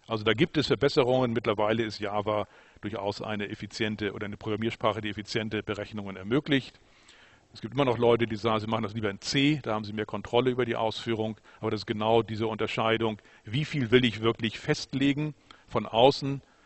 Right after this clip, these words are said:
im Programm und wie viel überlasse ich eigentlich dem Betriebssystem oder der, äh, diesem Übersetzer, äh, meiner, äh, Programmiersprache. Okay,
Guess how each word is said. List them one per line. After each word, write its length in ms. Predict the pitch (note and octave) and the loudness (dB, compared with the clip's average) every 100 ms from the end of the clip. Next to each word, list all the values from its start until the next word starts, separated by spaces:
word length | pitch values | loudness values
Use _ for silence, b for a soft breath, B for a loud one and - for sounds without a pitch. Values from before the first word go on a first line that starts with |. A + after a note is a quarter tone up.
| b b | b b
im 140 | A#2 A2 | -8 -6
Programm 600 | G#2 G2 G#2 A2+ C3+ C3 | -6 -4 2 4 2 -4
und 220 | B2 G#2 | -8 -4
wie 100 | B2 | -2
viel 160 | C3 B2 | -2 0
überlasse 440 | A2 A2+ A#2 B2 | 4 4 4 2
ich 260 | A2+ A2+ A#2 | -2 -6 -4
eigentlich 300 | G#2+ G#2+ - | -2 -4 -6
dem 140 | G#2+ | -6
Betriebssystem 800 | G2+ C3+ B2+ G#2+ - G#2 G2+ F#2+ B B B | -6 -8 -8 -8 -4 -4 -4 -6 B B B
oder 240 | - G#2 G2 | -6 -2 -2
der, 340 | G2 G2 F#2+ - b b b - | -2 -2 -2 -8 b b b -20
äh, 400 | - G#2 F#2+ F#2+ _ - G#2 A2 G2+ - G#2 G2+ - - | -6 -2 -2 -4 _ -20 -20 -20 -20 -20 -20 -20 -20 -12
diesem 380 | G2+ G2 F#2+ F#2 E2+ | -10 -8 -8 -10 -12
Übersetzer, 640 | A#2 G#2+ A#2 G#2+ A2 G2+ E2+ _ _ _ _ b b b - | -2 2 2 2 -2 -2 -4 _ _ _ _ b b b -8
äh, 300 | G#2 F#2+ F#2 | -2 -2 -2
meiner, 580 | F#2+ G2 G2 F#2+ F#2 F2 _ _ _ _ _ _ - - | -4 -4 -4 -4 -6 -8 _ _ _ _ _ _ -20 -12
äh, 340 | G#2+ G2 F#2+ F#2 | -6 -4 -2 -4
Programmiersprache. 760 | G#2+ G#2+ G#2+ - - F2 - - _ _ _ _ _ _ _ _ _ _ _ _ | -6 -6 -6 -8 -14 -16 -18 -20 _ _ _ _ _ _ _ _ _ _ _ _
Okay, 300 | A2+ - F#2+ | -12 -10 -12